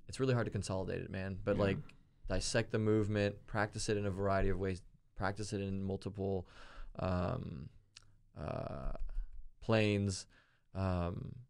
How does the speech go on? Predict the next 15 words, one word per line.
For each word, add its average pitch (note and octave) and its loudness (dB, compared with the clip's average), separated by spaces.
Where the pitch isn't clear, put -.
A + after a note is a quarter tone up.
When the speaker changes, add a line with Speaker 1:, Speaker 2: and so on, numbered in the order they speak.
Speaker 1:
add G#2+ 4
different G2+ 0
stimuli F#2+ 0
to F#2+ -2
it, F#2 -2
right? F#2 0
When F#2+ -2
it F#2 -6
comes F#2+ -4
to, F#2 0
um, F2+ -6
uh, D#2+ -6
weight, G2+ 4
resistance G2+ 2
type, G2 0